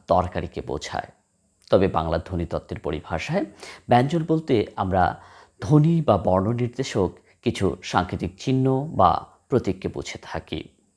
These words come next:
ব্যঞ্জনের ইংরেজি প্রতিশব্দ হিসেবে আমরা কনসোনেন্ট শব্দটিকে পাই। আসলে রান্না করা তরকারি নিয়ে যদি আমরা বিশ্লেষণ করি, তাহলে যেমন এর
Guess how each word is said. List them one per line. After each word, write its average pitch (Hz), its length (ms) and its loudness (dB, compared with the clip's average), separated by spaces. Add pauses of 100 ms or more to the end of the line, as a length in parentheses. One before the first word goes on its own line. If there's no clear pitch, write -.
(600)
ব্যঞ্জনের 160 440 4 (160)
ইংরেজি 139 400 2
প্রতিশব্দ - 540 -4 (140)
হিসেবে 90 300 -2
আমরা 90 240 0 (400)
কনসোনেন্ট 120 600 2 (160)
শব্দটিকে - 480 -6
পাই। - 260 -4 (880)
আসলে 98 320 4 (460)
রান্না 120 440 2
করা 170 260 2 (420)
তরকারি 127 440 4
নিয়ে 185 240 0
যদি 135 140 -2
আমরা 95 220 2 (400)
বিশ্লেষণ 120 580 -2
করি, 156 220 -4 (220)
তাহলে 98 280 2
যেমন 92 240 4 (160)
এর 90 80 -4